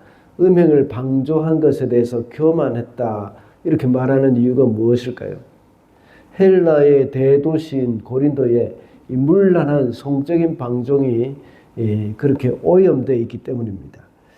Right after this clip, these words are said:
그들은 물질적인 풍요로움 때문에 긍지를, 그것으로 인해서 긍지를 가지고 있었고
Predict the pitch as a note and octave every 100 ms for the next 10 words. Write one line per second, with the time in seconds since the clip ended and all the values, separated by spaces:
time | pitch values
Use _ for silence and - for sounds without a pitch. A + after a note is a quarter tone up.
0 | _ - F3 E3+ D#3 C#3+ G3+ - G#3+ F#3+
1 | F#3 E3 D#3 - G#3 G3 F3 D#3 D3 C#3+
2 | C3+ B2 D3 C#3 C3+ A2+ A#2 F3+ - -
3 | _ - G3+ G#3 F#3 E3+ C3+ A2+ D3 E3+
4 | F3+ D#3 C#3 C3+ C3 C3 D3+ F3 D3+ C3+
5 | C#3 C#3 C3 B2+ B2+ A#2+ - C3+ -